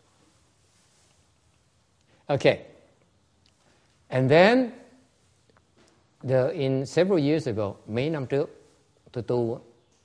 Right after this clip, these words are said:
I, uh, got to the point where I I started reading the, the, I started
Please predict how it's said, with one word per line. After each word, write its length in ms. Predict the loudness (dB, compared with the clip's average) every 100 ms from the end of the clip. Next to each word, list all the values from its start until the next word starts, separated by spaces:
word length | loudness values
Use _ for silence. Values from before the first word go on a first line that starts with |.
| _ _ _ _ _ _ _ _
I, 400 | -4 -2 0 2
uh, 320 | 0 -2 -4
got 220 | -2 -2
to 80 | -2
the 120 | -6
point 300 | -6 -6 -6
where 240 | -4 -6 -6
I 560 | -6 -6 -8 -8 -12 -16 _ -14
I 20 |
started 380 | -6 -4 -4 -4
reading 400 | -4 -4 -6 -8
the, 400 | -8 -8 -10 -12
the, 360 | -12 -12 -14 -18 -20 _ _ -10
I 40 | -10
started 400 | -6 -4 -2